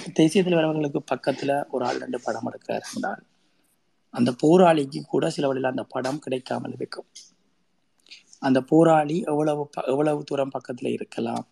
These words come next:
எவ்வளவு தூரத்துல பக்கத்துல நின்று அந்த படம் எடுக்க, படம் எடுக்க அனுமதிப்பார் என்றதெல்லாம் இருக்கு. இதுவரையில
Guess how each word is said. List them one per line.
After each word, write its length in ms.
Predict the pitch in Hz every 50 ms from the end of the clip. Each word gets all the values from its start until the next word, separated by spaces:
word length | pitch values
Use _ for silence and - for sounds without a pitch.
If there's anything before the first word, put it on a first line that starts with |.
| _ _
எவ்வளவு 340 | - 143 151 151 156 151 147
தூரத்துல 420 | 139 147 139 131 127 135 139 135
பக்கத்துல 420 | 131 - 131 123 - 131 131 131 123
நின்று 260 | 127 120 120 123 127
அந்த 180 | 127 123 123 120
படம் 300 | - 127 117 120 123 120
எடுக்க, 280 | 117 113 - - - -
படம் 240 | - 120 123 131
எடுக்க 260 | 127 117 123 123 - - 135 - - - - - - _ _ _
அனுமதிப்பார் 680 | - 127 135 139 143 131 120 117 - - 127 110 104 - _ _ _
என்றதெல்லாம் 600 | - 131 135 127 127 117 120 117 117 127 - -
இருக்கு. 280 | - - - - - - - _ _ _ _ _ _ _ _ _ _ _ _ _ _ _ _ _ _ _ _ _ _ _ _ _ _ _ _ _ _ _ _ _ _ _ _ _ _ _ - - _ _ _ _ _ _ _ _ -
இதுவரையில 720 | 139 143 143 196 208 180 156 127 123 107 95 95 92 92